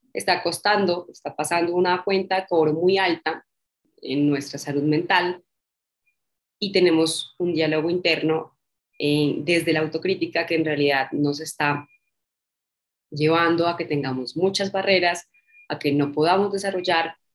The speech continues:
em, el tipo de vida que quisiéramos vivir, sino que estamos enfocados en qué tal que la gente diga esto de mí.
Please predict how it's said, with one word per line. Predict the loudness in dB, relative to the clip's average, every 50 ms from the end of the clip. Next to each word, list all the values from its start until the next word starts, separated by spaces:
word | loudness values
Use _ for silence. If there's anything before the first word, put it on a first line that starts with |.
| _ _ _ -2
em, | 0 2 4 4 4 2 2 0 -2 -4 -6 -12 -18 -14 -8
el | -8 -8 -4
tipo | -4 -6 -4 0 0 0
de | 2
vida | 2 2 2 0 0
que | -4 -8
quisiéramos | -8 -6 -4 -2 -2 -2 -2 -4 -4 -4 0
vivir, | 2 2 4 4 4 2 0 -6 _ _ _ _ _ _
sino | _ -6 -2 0 2 2 0 -2
que | -4 -8
estamos | -6 -4 -2 -2 -2 -4
enfocados | -6 -8 -10 -10 -4 -2 0 2 2 2 0 -4 -8 _ _ _ _ _ _ _ _ _ -2
en | 0 2 4 4 2 0 -6 -12 -8
qué | -6 -6 -4
tal | -2 0 0 0 -2
que | 0 2 2 2
la | 2 0
gente | -4 -6 -8 -8 -10 -14 -6 -2
diga | 0 0 0 0 -4
esto | -6 -8 -10 -8
de | -6 -4
mí. | -4 -4 -6 -6